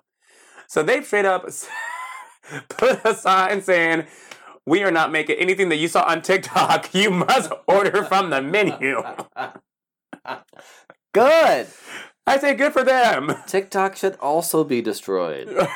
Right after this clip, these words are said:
Speaker 1: It's like, "We ain't making shit for that you saw on an app.
Speaker 2: Mm-mm.
Speaker 1: If it ain't on the menu, we're not making it."
Speaker 2: No, they need to have a party, invite T M Z and TikTok, and then blow up the building.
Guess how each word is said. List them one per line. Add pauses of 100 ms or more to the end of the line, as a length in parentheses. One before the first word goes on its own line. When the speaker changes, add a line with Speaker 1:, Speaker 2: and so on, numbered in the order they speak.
(280)
Speaker 1:
It's
like,
"We
ain't
making
shit
for
that
you
saw
on
an
app.
Speaker 2:
Mm-mm.
Speaker 1:
If
it
ain't
on
the
menu,
we're
not
making
it."
Speaker 2:
No,
they
need
to
have
a
party,
invite
T
M
Z
and
TikTok,
and
then
blow
up
the
building.